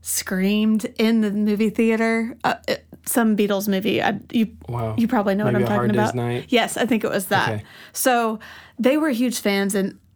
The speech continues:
Speaker 1: I, I heard them a little bit growing up, but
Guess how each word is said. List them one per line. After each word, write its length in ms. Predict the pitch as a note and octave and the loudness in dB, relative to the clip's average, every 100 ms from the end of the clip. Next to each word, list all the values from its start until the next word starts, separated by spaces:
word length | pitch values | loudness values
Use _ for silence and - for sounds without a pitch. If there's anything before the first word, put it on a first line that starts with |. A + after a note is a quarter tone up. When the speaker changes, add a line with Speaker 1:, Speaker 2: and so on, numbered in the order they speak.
| - | -4
Speaker 1:
I, 120 | A3+ - _ _ _ _ _ _ _ | -4 -4 _ _ _ _ _ _ _
I 60 | - | -4
heard 400 | F#3+ C4 C4+ A#3+ | -2 0 2 2
them 160 | A3+ G3 | 0 0
a 60 | |
little 360 | F#3 F#3 F#3 G#3 | -2 -2 -2 0
bit 500 | G#3+ B3 - - - - - | 0 0 -2 -8 -16 -18 -6
growing 360 | A#3 A#3+ A#3 A#3 | 0 0 2 0
up, 200 | A#3 A#3+ | -2 -4
but 460 | - G#3 G3 G3 - | -4 0 0 -2 -8